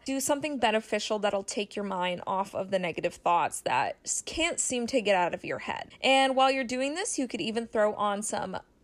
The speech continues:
music that you like or a podcast, so your mind has something to listen to and focus on while you're getting this work done. Number five,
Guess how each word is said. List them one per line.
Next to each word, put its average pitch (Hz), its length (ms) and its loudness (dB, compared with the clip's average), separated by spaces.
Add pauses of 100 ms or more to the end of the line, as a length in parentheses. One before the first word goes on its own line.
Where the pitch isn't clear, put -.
music 220 720 -2 (140)
that 214 220 2
you 214 120 -4
like 240 460 -2
or 294 300 4
a - 120 0
podcast, 202 1040 -2 (280)
so 262 420 6
your 233 240 0
mind 240 380 -2
has 254 180 0
something 233 320 -4
to 240 100 -6
listen 226 360 -4
to 240 180 -6
and 226 100 -4
focus 285 460 -4
on 190 240 -4
while 208 320 -2
you're 202 160 -2
getting 196 300 -2
this 208 200 -8
work - 300 -8 (200)
done. - 440 -2 (640)
Number 208 380 0
five, 269 680 0